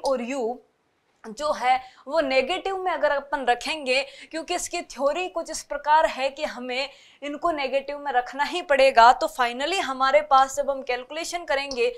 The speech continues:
तो ये आंसर भी नेगेटिव में आएगा और आंसर आएगा हमारे पास माइनस ट्वेल्व सेंटीमीटर। ओके, तो यहाँ पे सेकंड ऑप्शन क्या हो जाएगा, बिल्कुल करेक्ट। आप लोगों को यही फॉर्मूला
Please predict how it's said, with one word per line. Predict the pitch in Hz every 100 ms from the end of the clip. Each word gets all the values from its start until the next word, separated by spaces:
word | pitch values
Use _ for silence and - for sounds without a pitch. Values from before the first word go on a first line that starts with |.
| - - -
तो |
ये | 330
आंसर | 294 262 277 349
भी | 302 349
नेगेटिव | 294 277 294 302
में | 294 285
आएगा | 254 262 262
और | 254
आंसर | - 240 262 330
आएगा | 302 269 262
हमारे | 262 247 247 262
पास | 262 226 240 240
माइनस | 233 233 254 285 247 233 - - - -
ट्वेल्व | 269 262 277
सेंटीमीटर। | 277 262 247 240 202 190 190
ओके, | 226 - 320 - - -
तो |
यहाँ | 294 247 240 330 339
पे | 294
सेकंड | 294 311 302 359 302
ऑप्शन | 285 285
क्या | 277 269
हो | 254
जाएगा, | 233 247 247 247
बिल्कुल | 220 220 - 254
करेक्ट। | 233 233 320 285
आप | 247 240
लोगों | 233 220
को | 233 262
यही | 220 190 285
फॉर्मूला | - 220 208 220 285